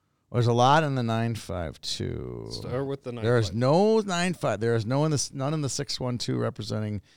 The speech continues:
Speaker 1: the greater Minneapolis area. Uh, nine five two, uh, Jackson Nevers.
Speaker 2: Edina forward, Minnesota.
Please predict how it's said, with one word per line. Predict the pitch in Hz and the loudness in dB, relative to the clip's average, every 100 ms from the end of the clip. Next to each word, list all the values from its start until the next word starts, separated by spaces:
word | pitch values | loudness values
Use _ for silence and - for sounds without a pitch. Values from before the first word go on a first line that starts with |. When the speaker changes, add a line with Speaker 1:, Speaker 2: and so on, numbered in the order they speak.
| _ _ _ | _ _ _
Speaker 1:
the | 98 | -6
greater | 87 92 87 | -2 0 0
Minneapolis | 90 87 85 82 80 80 - - - | -4 -4 -4 -6 -6 -8 -8 -10 -8
area. | 85 85 - - _ _ | -6 -6 -8 -14 _ _
Uh, | - 117 117 123 | 0 2 2 0
nine | 127 131 208 | 0 0 0
five | - 190 143 - | 0 0 0 0
two, | - 120 104 113 - | -2 0 -2 -4 -4
uh, | 113 107 98 | 0 0 0
Jackson | - - 123 131 - - 160 151 131 | -2 -2 2 0 0 -2 -2 0 0
Nevers. | 131 180 - - - - - _ _ _ | 0 -2 -4 -4 -6 -8 -12 _ _ _
Speaker 2:
Edina | 127 123 135 147 147 | -10 -4 -2 0 -2
forward, | - 151 151 151 143 135 | -4 -2 0 2 0 -4
Minnesota. | 139 135 127 135 131 135 | -6 -4 -2 -2 0 0